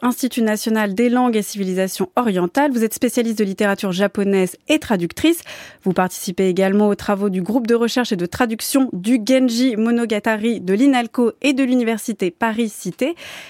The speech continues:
Est-ce que j'ai eu raison de présenter le Di du Genji comme le premier roman de l'histoire de la littérature, et je rajoute mondiale ?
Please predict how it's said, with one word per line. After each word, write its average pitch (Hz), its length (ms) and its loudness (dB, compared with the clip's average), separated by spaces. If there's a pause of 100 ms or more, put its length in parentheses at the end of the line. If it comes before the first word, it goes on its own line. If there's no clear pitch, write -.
(100)
Est-ce 294 280 0
que 262 140 0
j'ai 208 160 0
eu 185 140 2
raison 175 640 2 (380)
de 185 100 0
présenter 247 640 0
le 185 160 0
Di 254 240 0
du 202 180 -2
Genji 226 480 2
comme 240 340 0
le 190 120 0
premier 254 600 2
roman 233 680 2
de 208 140 0
l'histoire 247 680 -2
de 208 80 -4
la 202 160 2
littérature, 247 800 0
et 220 120 0
je 214 100 -2
rajoute 226 420 -2
mondiale ? 214 460 2